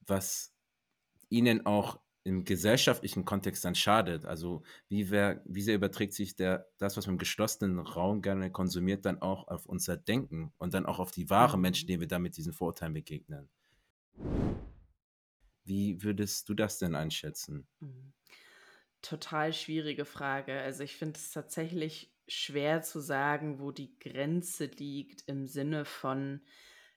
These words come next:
Speaker 2: darf ich mir das nicht angucken? Also ich habe zum Beispiel, ich mache ja auch Seminare zu dem Thema an Unis und wir hatten eine Seminarsitzung, ich mache dann auch immer eine eben zu Race, da haben wir uns eine Seite angeguckt, die heißt blacked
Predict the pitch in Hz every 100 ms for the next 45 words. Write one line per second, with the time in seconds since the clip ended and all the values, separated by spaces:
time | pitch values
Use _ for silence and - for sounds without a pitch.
0 | _ 139 131 147 151 - 147 131 131 139
1 | 131 - 127 - - - - - 117 127
2 | 131 - 147 - 151 135 139 - 143 135
3 | 131 113 - - - 143 156 127 135 139
4 | 135 135 165 175 175 175 165 160 - 160
5 | 160 160 147 135 - 160 185 190 190 -
6 | - - - - - 143 139 135 147 139
7 | - 147 87 127 151 143 143 139 135 139
8 | 139 143 - - 143 139 139 - - -
9 | 127 - - 147 135 127 139 135 139 135
10 | - 131 135 175 190 202 - 135 135 135
11 | 139 135 127 135 147 131 127 135 147 135
12 | 135 - 139 - 131 127 - - 135 135
13 | 139 - - -